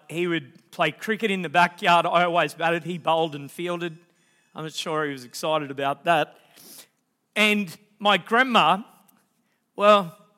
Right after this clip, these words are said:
what do I say about her? She was one of my best friends. And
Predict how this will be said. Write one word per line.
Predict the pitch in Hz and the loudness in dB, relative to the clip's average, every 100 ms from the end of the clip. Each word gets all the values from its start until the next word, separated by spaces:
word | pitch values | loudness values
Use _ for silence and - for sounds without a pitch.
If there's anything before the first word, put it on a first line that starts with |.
| _ _ - _ _ _ _ | _ _ -20 _ _ _ _
what | 208 254 | -2 0
do | 262 | 2
I | 220 | 2
say | - 170 | 2 2
about | 180 165 156 | 4 4 4
her? | 156 | 2
She | - 190 | -4 -8
was | 175 | -6
one | 190 | -6
of | 180 | -4
my | 160 | -6
best | 143 147 - - | -6 -8 -8 -14
friends. | - 113 104 - - _ _ _ _ _ _ _ _ _ | -14 -14 -14 -16 -18 _ _ _ _ _ _ _ _ _
And | 165 170 175 | -2 0 -2